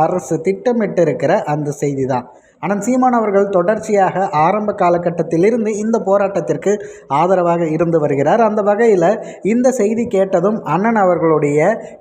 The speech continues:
எச்சரிக்கை என்னவாக இருந்திருக்கு அப்படின்னு பார்த்தீங்கன்னா, பரந்தூர் பன்னாட்டு வானூர்தி நிலையத்திற்கு எதிராக போராடக்கூடிய ஏகனாபுரம் மக்கள் மீது பதியப்பட்டுள்ள வழக்கினை அரசு உடனடியாக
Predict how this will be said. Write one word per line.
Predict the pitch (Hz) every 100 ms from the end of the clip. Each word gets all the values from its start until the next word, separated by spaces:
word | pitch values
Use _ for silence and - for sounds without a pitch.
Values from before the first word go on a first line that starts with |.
| 147 202
எச்சரிக்கை | 202 262 247 - 208 156 170
என்னவாக | 185 202 196 175 165
இருந்திருக்கு | 202 240 220 185 175 165
அப்படின்னு | 143 156 156
பார்த்தீங்கன்னா, | 139 135 123 127 208 -
பரந்தூர் | 185 208 202 196 - - - 190
பன்னாட்டு | 220 240 254 247 233 233 233 - - 151
வானூர்தி | 185 240 262 254 226 180
நிலையத்திற்கு | 180 196 202 202 190 180 170
எதிராக | 220 233 220 226 185
போராடக்கூடிய | 190 190 185 170 151 143 170 208 - - - _ 147 196
ஏகனாபுரம் | 233 240 233 190 190 175 156
மக்கள் | 160 202 190 170
மீது | 165 170
பதியப்பட்டுள்ள | 160 196 220 175 170 156 147 143
வழக்கினை | 165 185 175 151 175 - 143
அரசு | 185 185 190 160
உடனடியாக | 208 226 202 185 160 165